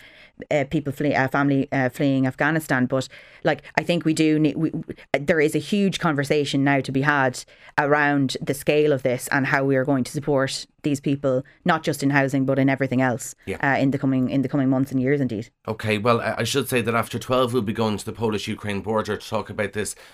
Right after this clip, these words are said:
Speaker 2: attack that was, uh, launched overnight, the closest to nato territory, of course, because Poland is a member of nato, very, very close to the border there,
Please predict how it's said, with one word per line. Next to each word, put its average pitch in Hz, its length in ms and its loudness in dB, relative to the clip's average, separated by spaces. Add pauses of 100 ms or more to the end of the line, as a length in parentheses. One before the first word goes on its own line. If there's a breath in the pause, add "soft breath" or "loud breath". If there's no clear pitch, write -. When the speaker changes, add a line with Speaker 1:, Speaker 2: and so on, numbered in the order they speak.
Speaker 2:
attack 117 460 -4
that 101 140 -6
was, 98 260 -6
uh, 80 180 -8
launched 107 360 -4
overnight, 101 400 -4
the 101 80 -10
closest - 760 -4 (280 loud breath)
to 135 220 2
nato 107 300 0
territory, 104 480 -2
of 85 100 -10
course, 101 320 -4
because 95 280 -14
Poland 107 340 -2
is 85 120 -8
a 92 40 -10
member 98 300 -4 (240 loud breath)
of 95 240 -2
nato, 101 360 -2
very, 110 260 -2
very 95 220 -4
close 101 460 -4
to 110 160 -6
the 95 100 -4
border 101 420 -2
there, 95 260 -2